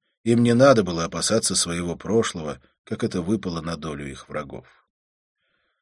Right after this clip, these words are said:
Как ни странно, но именно эктоплазменные войны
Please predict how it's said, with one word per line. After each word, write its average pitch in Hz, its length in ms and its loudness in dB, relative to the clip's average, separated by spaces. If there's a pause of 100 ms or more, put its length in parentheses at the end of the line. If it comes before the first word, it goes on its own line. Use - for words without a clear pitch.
(140)
Как 131 200 4
ни 143 120 6
странно, 170 440 6
но 127 140 6
именно 170 320 4
эктоплазменные 101 1080 2
войны 90 540 0